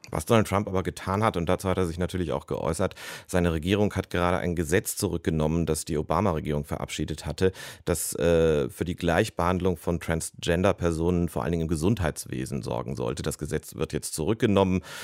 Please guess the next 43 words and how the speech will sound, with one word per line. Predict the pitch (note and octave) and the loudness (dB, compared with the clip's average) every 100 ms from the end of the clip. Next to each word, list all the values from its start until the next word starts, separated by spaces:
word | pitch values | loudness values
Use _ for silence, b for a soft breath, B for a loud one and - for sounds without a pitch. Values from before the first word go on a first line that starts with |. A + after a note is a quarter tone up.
| B | B
Man | D2+ C#2+ C#2+ | -4 0 4
will, | F#2+ F#2+ E2+ G#1+ A#2+ | 6 6 2 -4 -12
wie | - | -4
konservative | E2+ E2 D2+ D#2+ D#2 | 0 2 0 -2 -4
Kreise | - E2 | 0 0
es | - | 0
immer | D#2 | 0
wieder | D2 | 0
sagen, | D2 D2+ D#2 | 0 0 -2
zu | - | -2
dem | D#2 | -2
natürlichen | D2 - C3 F#2+ F2 | -2 2 2 2 0
Zustand | - A2+ - F2 | -2 -2 0 -2
von | - F2 | 0 -2
nur | E2 | 0
zwei | - D#2+ | 0 0
Geschlechtern | E2 - D#2 - F#2 | -2 -2 -4 0 -2
zurückkehren. | - F2 F#2 - F#2 F2+ B B B B B | -2 -4 -2 2 2 2 B B B B B
Da | - | -4
habe | - | -2
ich | G2+ | 2
so | C3 | 2
ein | |
bisschen | A#2+ A#2+ | 4 4
den | A2 | 2
Eindruck, | A1+ A2+ A2 | 2 0 0
Trump | - G2+ A2+ - | 2 2 2 0
will | F#2+ A2 | 2 2
jetzt | G#2+ - | 2 0
kurz | A2+ - | -2 0
vor | G#2+ | 2
den | G2+ F#2 | 2 4
Wahlen | F2+ F#2 G#2+ G2+ G2 | 2 4 4 4 2
sich | G#2+ G#2 | 0 0
nochmal | G2+ G2+ | 2 2
wirklich | G2 G#2 | 2 2
mit | A2 | 2
jeder | - A2 F2 | 4 4 2
Minderheit | - - - - - | -2 -4 -6 -6 -6
in | - C2+ | -6 -4
den | |
U | D2+ | -4
S | C#2+ | -6